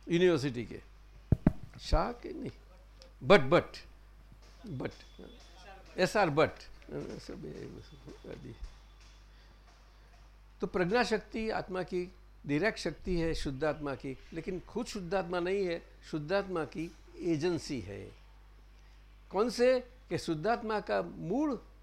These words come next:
गुण ज्ञायक, वो ज्ञायक गुण खुला करती है, उनसे होती जाती है। तो प्रज्ञा शक्ति मन से ज्ञायक स्वभाव खुला होता है, वो ज्ञायक स्वभाव उसको दूसरे अर्थों में प्र-, प्रज्ञा शक्ति बोलते हैं,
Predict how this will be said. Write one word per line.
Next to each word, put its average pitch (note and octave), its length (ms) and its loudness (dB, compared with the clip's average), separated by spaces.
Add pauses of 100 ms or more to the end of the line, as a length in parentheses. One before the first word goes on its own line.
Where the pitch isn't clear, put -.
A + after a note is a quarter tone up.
(160)
गुण D3 520 0 (280)
ज्ञायक, F3 760 6 (440)
वो D#3 120 -2
ज्ञायक D3 360 0
गुण E3 200 2
खुला C3+ 420 -4
करती A2+ 420 -10
है, A2+ 140 -10 (140)
उनसे C#3 300 -4
होती B2+ 340 -4
जाती G#2+ 280 -10
है। A2+ 140 -14 (360)
तो - 80 -10
प्रज्ञा E3+ 400 2
शक्ति F#3+ 340 -4
मन D#3+ 180 -2
से D#3+ 140 -2
ज्ञायक C#3+ 440 -2
स्वभाव D3+ 340 2
खुला D3 300 0
होता D3+ 340 -2
है, B2+ 180 -2 (180)
वो - 80 -4
ज्ञायक C#3 360 -2
स्वभाव D3+ 520 0 (340)
उसको D#3+ 300 -4
दूसरे D3+ 420 -2
अर्थों C3+ 240 -4
में C3+ 140 -4
प्र-, B2 280 -12
प्रज्ञा C3+ 300 -6
शक्ति - 360 -8
बोलते A#2+ 320 -8
हैं, B2 160 -10